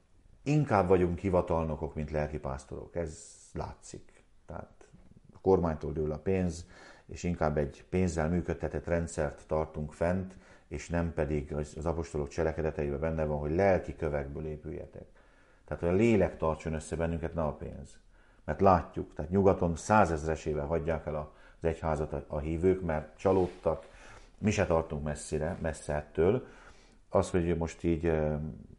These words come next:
különböző települések maradnak lelkipásztor nélkül, és ilyen távoli ellátást, ö, próbálunk biztosítani, pont a pápai elképzeléssel megy szemben, hiszen a pápa azt mondja, „Menjünk a végekre, éljünk az emberek között,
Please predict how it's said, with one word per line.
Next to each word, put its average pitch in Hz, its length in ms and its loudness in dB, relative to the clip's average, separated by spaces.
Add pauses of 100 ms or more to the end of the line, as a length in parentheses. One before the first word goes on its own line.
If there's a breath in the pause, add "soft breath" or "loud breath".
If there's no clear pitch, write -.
(880)
különböző 87 460 4
települések 87 680 2
maradnak 85 360 2
lelkipásztor 82 720 -2
nélkül, 90 680 2 (300 loud breath)
és 76 240 -10
ilyen 78 220 -2
távoli 85 600 4
ellátást, 82 840 0
ö, 80 160 -4
próbálunk 80 460 -2
biztosítani, 92 760 -2 (1120 loud breath)
pont 95 220 4
a 85 60 0
pápai 80 640 4
elképzeléssel 76 840 -2
megy 71 140 -6
szemben, 85 340 -2
hiszen 80 220 -4
a 76 40 -8
pápa 85 280 4
azt 80 100 -2
mondja, 82 180 0
„Menjünk 80 240 -2
a 78 80 -2
végekre, 92 640 2
éljünk 80 320 -2
az 73 120 -4
emberek 90 380 2
között, 76 360 -2